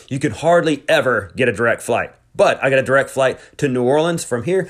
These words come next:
fifty-two minutes in the air. It was amazing. We did get delayed on the way there and coming back, but guess what?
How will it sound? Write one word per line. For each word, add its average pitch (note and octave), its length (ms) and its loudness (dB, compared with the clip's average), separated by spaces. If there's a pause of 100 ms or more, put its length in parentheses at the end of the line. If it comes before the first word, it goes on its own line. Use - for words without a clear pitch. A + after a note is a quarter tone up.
fifty-two F#3+ 560 0
minutes D3+ 280 0
in B2+ 80 -2
the A2+ 80 2
air. F#2+ 400 0
It G#2+ 60 -2
was G#2+ 120 -2
amazing. G#2 600 -4 (240)
We D#3+ 100 2
did F3 260 2
get F3+ 140 2
delayed D3+ 400 2
on D3+ 140 0
the C3+ 80 0
way C3+ 180 2
there C3+ 220 2
and C3 200 -2
coming B2+ 280 -6
back, A#2+ 240 -2
but - 120 -4
guess F3+ 220 -2
what? C3+ 260 -2